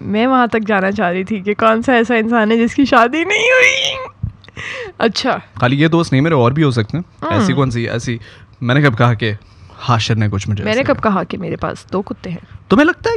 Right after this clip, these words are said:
Speaker 2: कि, अ, सोशल मीडिया के दोस्त, do you think work friends are real friends?
Speaker 1: Yes।
Speaker 2: Ooh। That's a hot question. Let us know in the comments below what you think. Actually,
Speaker 1: Work friends are
Speaker 2: किसी के
Speaker 1: real
Speaker 2: ऐसे
Speaker 1: friends?
Speaker 2: दोस्त,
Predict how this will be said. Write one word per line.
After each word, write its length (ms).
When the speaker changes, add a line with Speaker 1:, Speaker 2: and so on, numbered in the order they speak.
Speaker 2:
कि, 320
अ, 540
सोशल 480
मीडिया 280
के 120
दोस्त, 600
do 60
you 180
think 160
work 320
friends 240
are 200
real 280
friends? 400
Speaker 1:
Yes। 480
Speaker 2:
Ooh। 240
That's 200
a 120
hot 100
question. 480
Let 140
us 80
know 100
in 80
the 100
comments 280
below 200
what 120
you 120
think. 280
Actually, 240
Speaker 1:
Work 340
friends 280
are 60
Speaker 2:
किसी 240
के 60
Speaker 1:
real 140
Speaker 2:
ऐसे 160
Speaker 1:
friends? 160
Speaker 2:
दोस्त, 360